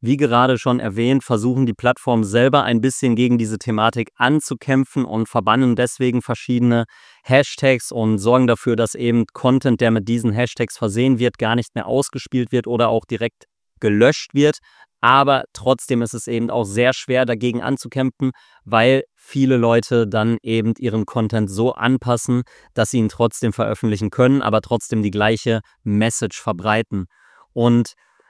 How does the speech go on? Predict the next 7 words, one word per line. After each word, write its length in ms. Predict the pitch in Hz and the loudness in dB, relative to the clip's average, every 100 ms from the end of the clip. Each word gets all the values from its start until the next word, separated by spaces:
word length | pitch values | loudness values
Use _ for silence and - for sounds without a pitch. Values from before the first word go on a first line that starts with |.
| _ _ - | _ _ -4
es 140 | 120 | 0
gibt 240 | 151 - _ - | 0 -2 _ -12
viele 540 | - 160 165 160 156 - | -8 0 4 4 4 2
Experten, 880 | 135 - - 139 143 - 139 135 | -6 -6 -2 2 2 0 0 0
es 200 | 135 117 | -2 -4
gibt 140 | 135 110 - | -4 -6 -8
Psychologen, 800 | 127 123 123 123 135 131 131 | -6 0 2 4 2 2 0